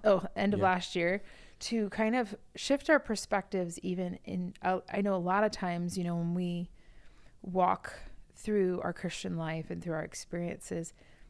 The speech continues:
Speaker 1: it is not easy. We've, we've talked quite a bit about that. Um, you know, with the Lord, you know, he brings comfort,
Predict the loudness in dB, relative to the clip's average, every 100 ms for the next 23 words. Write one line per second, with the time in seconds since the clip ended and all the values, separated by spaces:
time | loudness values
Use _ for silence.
0 | -4 0 0 0 -2 -4 -6 -4 -4 -4
1 | -4 -4 -4 -6 -6 -4 -6 -6 -4 -4
2 | -2 -6 -6 -4 -2 -4 -4 -6 -6 -10
3 | -8 -8 -8 -12 -16 -20 -20 -20 -4 -2
4 | -2 -4 -10 -20 -20 -20 -20 -20 -20 -18
5 | 2 2 6 6 6 6 8 8 4 0
6 | -4 2 4 4 2 2 2 2 0 0
7 | 0 0 0 -2 -2